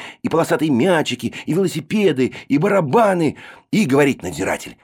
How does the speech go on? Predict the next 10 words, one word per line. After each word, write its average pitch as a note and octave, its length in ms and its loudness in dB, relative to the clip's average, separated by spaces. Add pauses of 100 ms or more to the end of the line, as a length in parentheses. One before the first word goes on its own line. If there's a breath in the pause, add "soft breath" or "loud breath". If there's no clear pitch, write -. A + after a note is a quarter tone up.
(200 soft breath)
«Выбирай, G2 800 0 (240 soft breath)
что - 440 0
твоя A2 320 2
душа G2 540 0 (100)
хочет». - 580 -6 (1120)
А - 100 -6
вот F2+ 140 -2
что - 240 -6
Славка F#2+ 360 -2
выбрал, F2 360 0